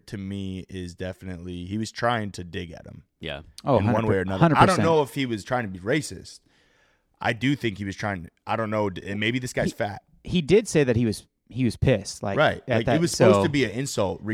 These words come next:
Speaker 3: he
Speaker 1: regardless
Speaker 3: kinda
Speaker 1: of
Speaker 3: was like, you know, I was pissed at that time, and, like, you know,
Speaker 1: But
Speaker 3: blah,
Speaker 1: that's
Speaker 3: blah,
Speaker 1: the
Speaker 3: blah.
Speaker 1: thing.
Speaker 3: But
Speaker 1: That's the
Speaker 3: still.
Speaker 1: thing to me is, like, he's getting in fire for a,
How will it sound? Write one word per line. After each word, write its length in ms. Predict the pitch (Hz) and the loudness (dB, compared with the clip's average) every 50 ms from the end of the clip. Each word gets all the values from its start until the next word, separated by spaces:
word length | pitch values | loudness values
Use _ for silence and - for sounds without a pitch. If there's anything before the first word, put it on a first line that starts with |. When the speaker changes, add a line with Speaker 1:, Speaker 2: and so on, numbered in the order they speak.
| 151 139 110 104 - 123 | 4 6 6 6 6 4
Speaker 3:
he 100 | 131 139 | 4 2
Speaker 1:
regardless 80 | 147 - | 2 4
Speaker 3:
kinda 320 | 151 147 139 135 127 120 113 | 4 6 6 6 6 6 6
Speaker 1:
of 60 | 107 | 4
Speaker 3:
was 160 | 113 110 - | 2 2 4
like, 260 | 123 110 107 101 - 127 | 4 2 2 2 2 0
you 40 | |
know, 240 | 113 104 98 92 98 - - - - _ _ _ _ _ _ _ _ _ _ _ - | 0 0 0 -2 -4 -8 -16 -20 -20 _ _ _ _ _ _ _ _ _ _ _ 0
I 100 | 123 113 | 4 6
was 200 | 110 113 104 - | 6 6 4 2
pissed 320 | - 117 110 104 - - | 2 2 2 2 2 0
at 60 | 104 98 | 0 0
that 160 | 104 101 - | 0 0 0
time, 420 | - 107 101 98 - 196 190 190 | 0 0 0 0 0 0 -2 -2
and, 200 | 190 - - 101 - - | -4 -6 -8 -12 -14 -12
like, 320 | - 107 101 98 - - - _ | -8 -8 -8 -8 -10 -12 -18 _
you 120 | - 107 98 | -12 -10 -10
know, 160 | 98 101 - - - - | -10 -10 -12 -16 -16 -14
Speaker 1:
But 100 | - 135 | -6 -2
Speaker 3:
blah, 80 | 117 131 | 4 6
Speaker 1:
that's 180 | 160 170 170 | 6 6 6
Speaker 3:
blah, 100 | - 180 | 6 2
Speaker 1:
the 60 | 139 113 | 2 2
Speaker 3:
blah. 0 | |
Speaker 1:
thing. 180 | 139 131 117 110 | 2 2 2 2
Speaker 3:
But 120 | 95 117 | 2 4
Speaker 1:
That's 120 | 139 170 - | 4 6 6
the 60 | - | 8
Speaker 3:
still. 80 | 135 107 | 8 8
Speaker 1:
thing 120 | 156 147 | 6 4
to 120 | - 143 117 | 0 -2 -2
me 160 | 117 117 110 | 0 0 0
is, 160 | 101 98 92 | 0 -2 0
like, 220 | 104 95 92 90 - | -2 -2 -2 -4 -6
he's 200 | - 131 127 117 | -6 -6 -6 -2
getting 400 | 110 127 131 131 131 123 117 104 - _ _ _ _ _ _ - | 0 2 2 2 2 0 -2 -4 -8 _ _ _ _ _ _ -8
in 220 | 107 113 113 113 | -6 -6 -6 -6
fire 760 | - - - 101 101 104 101 101 101 98 98 95 101 107 - _ _ _ _ _ _ _ _ _ _ _ _ _ _ _ _ _ _ _ _ | -6 -4 -2 0 2 2 2 2 2 0 0 -2 -6 -8 -14 _ _ _ _ _ _ _ _ _ _ _ _ _ _ _ _ _ _ _ _
for 540 | _ - 104 101 98 95 92 90 87 87 - _ _ _ - | _ -4 -2 0 0 2 0 0 -2 -4 -8 _ _ _ -8
a, 120 | 95 92 | -8 -8